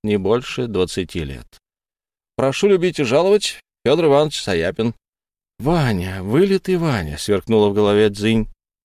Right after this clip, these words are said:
И она порадовалась, что сидит, иначе бы упала.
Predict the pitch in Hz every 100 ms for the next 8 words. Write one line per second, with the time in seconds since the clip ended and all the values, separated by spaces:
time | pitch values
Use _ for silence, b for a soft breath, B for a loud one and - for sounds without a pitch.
0 | _ _ _ _ _ _ _ 104 123 151
1 | 190 180 156 - 139 156 139 95 95 -
2 | - 98 - 90 98 123 - - 78 87
3 | 123 - 113 110 110 - 120 95